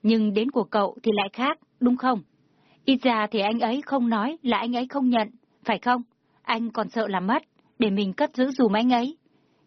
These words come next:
Mình nghĩ chắc là anh ấy có ý với cậu." Tiểu My tưởng tượng rồi đưa ra kết luận. Lại không hiểu rằng câu nói "giữ dùm tôi" của Đình Hải thật chất là không muốn để bạn học của cô bị mất mặt thôi. Văn Tịch nghe Tiểu My lập luận xong,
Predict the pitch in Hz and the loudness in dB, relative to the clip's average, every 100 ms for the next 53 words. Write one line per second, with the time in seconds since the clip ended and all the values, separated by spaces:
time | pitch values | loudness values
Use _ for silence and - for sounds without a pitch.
0 | _ 233 208 226 269 277 311 294 196 220 | _ 2 2 0 -2 -4 -4 -2 -2 -2
1 | 233 254 269 247 254 285 262 214 180 _ | -4 -4 -4 -2 -2 -2 0 0 0 _
2 | _ _ _ _ _ _ _ 233 180 185 | _ _ _ _ _ _ _ 0 0 0
3 | 233 233 175 147 196 175 - 180 202 170 | -2 -2 -2 0 0 0 -6 0 0 0
4 | 220 247 233 220 262 208 190 _ _ _ | -2 0 -2 -2 0 0 -2 _ _ _
5 | _ _ - 226 196 190 269 226 185 160 | _ _ -4 -2 -2 -4 -4 -2 -2 -2
6 | 190 160 151 - 254 226 226 262 247 285 | -2 -2 -8 -2 -2 -2 -4 -4 -4 -2
7 | 254 196 143 226 240 - _ _ 220 180 | 0 0 2 0 0 -4 _ _ 0 2
8 | 196 170 180 160 143 _ - 247 - - | 0 -4 -4 -4 -8 _ -4 -4 -2 -10
9 | 294 226 180 240 220 247 240 175 190 175 | -8 -4 -4 -4 -4 -2 -2 -2 -4 -2
10 | 185 - 175 - 226 220 220 208 202 302 | -4 -4 -6 0 0 0 -2 -2 0 0
11 | 240 180 - 202 208 _ _ _ _ - | 0 -2 -4 -6 -6 _ _ _ _ -4
12 | 247 220 196 202 226 233 220 165 180 226 | -4 -2 -4 -4 -6 -2 -2 -2 0 0
13 | 214 208 185 196 233 233 220 | 0 -2 0 -2 -2 -4 -4